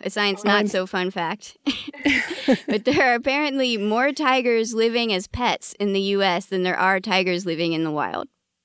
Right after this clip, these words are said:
Speaker 2: What?
Speaker 1: Yeah. How messed up is that?
Speaker 2: Okay, so how many tiger pets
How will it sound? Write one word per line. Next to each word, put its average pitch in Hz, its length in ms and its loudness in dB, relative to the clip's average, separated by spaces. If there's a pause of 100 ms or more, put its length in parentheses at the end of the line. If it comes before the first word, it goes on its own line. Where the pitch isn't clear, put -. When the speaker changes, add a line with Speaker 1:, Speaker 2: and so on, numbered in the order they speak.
(100)
Speaker 2:
What? 202 500 0
Speaker 1:
Yeah. 180 220 -2 (120)
How 226 160 4
messed 220 280 0
up 220 140 0
is 180 80 -6
that? 170 200 -6 (120)
Speaker 2:
Okay, 208 240 -2
so 214 120 -2
how 262 220 -2
many 262 320 2
tiger 240 460 0
pets - 420 -4